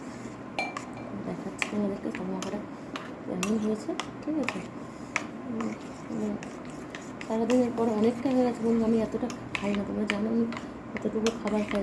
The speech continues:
তোমরা দেখেছো নিজের চোখে সেটা আমি কতটুকু খাই। তো যাই হোক, তোমাদেরকে দেখাচ্ছি সেটা আমি, ঠিক আছে? তো চলো আমি দেখাই তোমাদেরকে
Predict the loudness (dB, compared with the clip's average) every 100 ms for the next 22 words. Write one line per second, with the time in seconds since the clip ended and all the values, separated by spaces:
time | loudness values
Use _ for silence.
0 | 2 4 6 6 8 8 6 4 0 0
1 | 0 -2 -2 -4 -4 -2 -2 -2 -2 -4
2 | -2 0 0 -2 -4 -6 -6 -4 0 0
3 | 0 0 2 4 4 0 -2 -4 -4 -4
4 | -2 0 0 4 4 4 2 2 2 6
5 | 6 8 8 8 8 8 8 10 10 10
6 | 8 6 6 6 4 4 2 4 4 4
7 | 2 0 -2 -4 -4 -4 -4 -4 -2 -2
8 | -2 -2 -2 -4 -4 -2 0 0 2 2
9 | 2 0 2 4 4 4 0 -2 -2 -2
10 | -2 -2 -2 -2 0 0 2 4 6 4
11 | 4 2 2 6 8 10 8 6